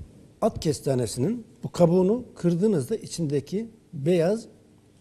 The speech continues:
tohumunu çıkarıyorsunuz, rendeliyorsunuz ince ince.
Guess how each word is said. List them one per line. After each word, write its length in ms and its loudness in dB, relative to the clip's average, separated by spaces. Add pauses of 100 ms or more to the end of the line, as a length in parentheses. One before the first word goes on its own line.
(360)
tohumunu 540 4
çıkarıyorsunuz, 680 -2
rendeliyorsunuz 720 0
ince 240 -4
ince. 480 -4